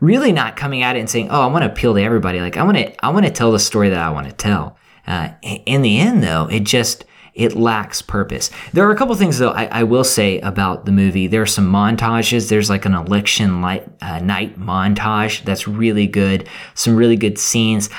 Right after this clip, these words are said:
I like some of the dialogue. The dialogue is very punchy, oh, very classic Hollywood, almost noirish. And I appreciate some of that dialogue, uh, too. So I think there are things to like. Y-, y-, you're not David Fincher for nothing, right?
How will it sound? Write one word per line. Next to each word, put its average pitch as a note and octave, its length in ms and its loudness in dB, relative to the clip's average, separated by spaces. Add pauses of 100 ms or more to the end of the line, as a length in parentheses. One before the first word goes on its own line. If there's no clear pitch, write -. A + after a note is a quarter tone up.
(120)
I D#3 100 0
like G#3 160 0
some C#4 160 -2
of B3+ 60 -2
the A#3+ 80 2
dialogue. C3+ 640 0
The A2 80 -4
dialogue D3+ 500 0
is A2 140 0
very A#2 260 2
punchy, A#3+ 720 -2 (320)
oh, B2 420 4 (140)
very A#2+ 240 2
classic A2+ 640 -4
Hollywood, G#2 480 2
almost G#2 360 2
noirish. G#2+ 840 2 (340)
And A2+ 280 2
I - 80 -2
appreciate B2+ 540 0
some A#2+ 120 0
of G#2+ 40 2
that G#2+ 160 0
dialogue, G2 680 0 (260)
uh, G2 140 -2
too. A#2+ 220 0
So - 340 0
I F3 60 0
think A#3 160 0
there B3 120 0
are F3+ 120 2
things E3+ 300 -2
to B2+ 120 -4
like. A2+ 340 -2 (220)
Y-, C3 240 -2
y-, C#3+ 180 -4
you're F3 140 4
not G#3+ 220 -2
David C#3+ 340 0
Fincher A#2 720 0
for - 140 -2
nothing, G2+ 480 2
right? G2 380 -2